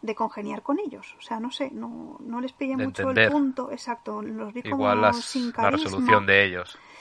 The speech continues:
Speaker 1: Y como que en, en algún momento de la película como que ya no me importaba tanto lo que les pasara, ¿sabes? Como que dije, "Uy, estos dos están un poco así ya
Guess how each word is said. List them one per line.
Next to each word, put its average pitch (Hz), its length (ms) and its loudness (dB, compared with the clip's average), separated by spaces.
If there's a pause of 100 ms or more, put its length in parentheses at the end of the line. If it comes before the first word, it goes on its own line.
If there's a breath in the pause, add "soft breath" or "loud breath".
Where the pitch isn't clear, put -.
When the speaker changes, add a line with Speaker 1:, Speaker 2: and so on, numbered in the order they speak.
(420 loud breath)
Speaker 1:
Y 262 140 -6
como 233 320 -4
que 226 340 -4
en, 226 80 -4
en 226 240 -4
algún 240 280 -2
momento 285 360 2
de 277 60 -2
la 262 100 -4
película 269 560 -6
como 233 260 -4
que 220 120 -6
ya 214 120 -6
no 247 80 -4
me 254 100 -2
importaba 240 480 -4
tanto 226 440 -8
lo 220 100 -8
que 220 100 -8
les 226 120 -10
pasara, - 420 -14
¿sabes? 294 260 -8
Como 226 240 -8
que 208 100 -6
dije, 208 200 -10
"Uy, 208 140 -8
estos 226 220 -10
dos 233 140 -10
están 208 220 -14
un 202 80 -10
poco 202 380 -14
así 202 320 -12
ya 196 220 -12